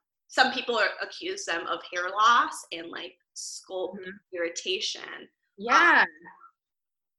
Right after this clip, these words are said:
Speaker 1: that's
Speaker 2: Yeah, there's no way, no way I,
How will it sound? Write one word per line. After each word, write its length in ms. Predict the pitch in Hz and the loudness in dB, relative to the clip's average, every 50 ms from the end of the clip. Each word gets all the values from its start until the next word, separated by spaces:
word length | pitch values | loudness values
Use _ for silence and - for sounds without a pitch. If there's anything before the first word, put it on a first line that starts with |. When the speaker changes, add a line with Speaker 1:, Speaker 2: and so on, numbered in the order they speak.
| _ - _ - | _ -20 _ -4
Speaker 1:
that's 160 | 214 208 220 - | -2 -2 -2 0
Speaker 2:
Yeah, 120 | 202 196 175 - 196 220 | 0 -2 -2 -2 -4 -2
there's 240 | 226 247 254 226 208 202 - - _ _ - | 0 0 0 -2 -4 -10 -12 -16 _ _ -12
no 440 | 185 196 202 196 196 190 190 190 190 | -8 -6 -4 -2 0 2 2 2 2
way, 500 | 185 180 170 165 160 156 156 170 165 - - | 2 2 2 0 0 -2 -2 -6 -8 -12 -10
no 260 | 185 190 185 185 196 | -6 -4 -2 -2 0
way 240 | 196 202 196 208 208 | 0 0 2 2 2
I, 500 | 175 175 180 180 180 180 185 185 185 185 | 4 4 4 4 4 2 2 2 0 -2